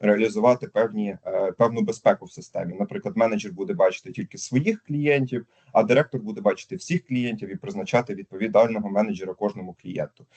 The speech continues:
Ну і, звісно, E R P — це зручно, тому що, використовуючи ключові слова, чи це на запиті, чи це на клієнтів, ми можемо, наприклад, швидко використовувати пошук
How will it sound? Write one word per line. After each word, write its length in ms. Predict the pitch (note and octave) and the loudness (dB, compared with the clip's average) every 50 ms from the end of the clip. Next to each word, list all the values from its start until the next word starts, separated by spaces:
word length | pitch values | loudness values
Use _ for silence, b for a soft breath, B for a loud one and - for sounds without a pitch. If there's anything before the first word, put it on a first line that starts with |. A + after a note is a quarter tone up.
| b b b b - | b b b b 2
Ну 60 | C#3 | 4
і, 40 | C#3+ | 4
звісно, 340 | B2+ D#3 G3 F#3 - D3 | 4 2 0 2 2 0
E 100 | C#3 G#2+ | 0 2
R 220 | C3 C3 C3 - - | 2 2 2 2 0
P — 60 | D3+ | -2
це 160 | C3+ - B2+ | 0 -2 -2
зручно, 440 | B2 C3 C#3+ D#3+ D3+ C#3 - G#2 G2 | -2 0 0 0 0 0 -2 -6 -6
тому 220 | - G2+ G2 G2+ | -6 -6 -6 -6
що, 160 | F#2+ - - G2 | -6 -6 -8 -10
використовуючи 720 | G2 F#2 - A2 G#2+ - - C3 B2 A#2 G#2 G2+ - - | -4 -2 -2 -2 -2 -2 -2 0 0 0 0 -2 -6 -8
ключові 420 | - - G#2+ G#2 - A#2 A2+ C3+ | -8 -8 -8 -8 -4 -2 -2 -2
слова, 480 | B2+ - - G#2+ G#2+ A#2 A#2 A#2+ A#2 - _ _ _ _ | -2 -2 0 2 6 6 6 6 4 2 _ _ _ _
чи 140 | _ - G#2+ | _ -10 -6
це 140 | F#2+ - G#2+ | -2 0 2
на 120 | - E3 | 2 4
запиті, 480 | E3 C#3 D3 D#3 D#3+ D#3 - C#3+ C3 B2+ | 4 6 6 6 6 4 2 -4 -6 -6
чи 120 | A#2 - | -8 -10
це 140 | G#2+ - A2+ | -10 -8 -6
на 100 | G#2 G2+ | -4 -4
клієнтів, 480 | G2 - A#2+ C3+ F3 G3 G3 F#3 D3 B2 B2 | -4 -2 0 2 2 2 2 0 -4 -6 -6
ми 80 | A#2+ | -6
можемо, 380 | A2+ A#2 A#2 A2+ A2 G#2+ G2+ F#2 | -6 -6 -4 -2 0 0 0 0
наприклад, 400 | - A2+ A2+ - C3+ B2+ A#2 A2 | -2 -4 -4 -2 -2 -2 -4 -4
швидко 260 | - - E3 - - | -4 -6 -6 -4 -2
використовувати 720 | B2+ B2+ B2 - - B2 - - - B2 B2 A2+ A2 - G#2+ | -2 -2 0 0 -2 -4 -2 2 2 4 4 4 2 0 -4
пошук 560 | - - C#3+ D3+ D#3+ - - B2 G#2+ - _ | -2 0 2 2 2 2 0 -6 -12 -14 _